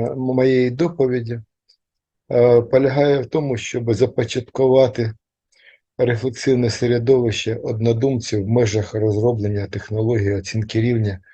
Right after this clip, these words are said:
медіатравматизації школярів під час війни за дистанційної форми навчання. А, ну, відповідний наказ мон, е, тут приводиться, е, про те, що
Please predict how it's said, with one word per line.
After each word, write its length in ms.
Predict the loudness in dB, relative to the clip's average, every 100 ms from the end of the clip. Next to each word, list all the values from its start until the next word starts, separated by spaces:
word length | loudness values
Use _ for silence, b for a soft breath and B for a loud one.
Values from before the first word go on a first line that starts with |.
| b b
медіатравматизації 1200 | 0 2 4 2 2 2 0 -2 -2 0 -2 -2 -8
школярів 600 | -4 -4 -2 -2 -4 -6
під 200 | -12 -2
час 300 | -2 -2 -4
війни 320 | -2 0 -2 -8 _ _ B B B _
за 160 | 2 2
дистанційної 800 | 2 -2 -2 -2 -2 0 2 0
форми 400 | 0 0 2 -2
навчання. 680 | -4 -6 -8 -6 -6 -12 -16 _ _ _ _ _ _ _ _ _ _ _ _ B B B B B _
А, 420 | 4 6 4 2 -4 _
ну, 180 | 0 2
відповідний 640 | 0 -2 0 0 0 -2
наказ 480 | 0 -2 -2 -2 -2
мон, 380 | -4 -4 -4 -8 -14 _ -12
е, 240 | -6 -6
тут 280 | -6 -8 -2
приводиться, 720 | 0 2 0 0 -4 -8 -10 -14 _ _ b b b _ -8
е, 100 | -8
про 240 | -2 -2
те, 360 | 4 4 4 -2
що 340 | -6 -6 -6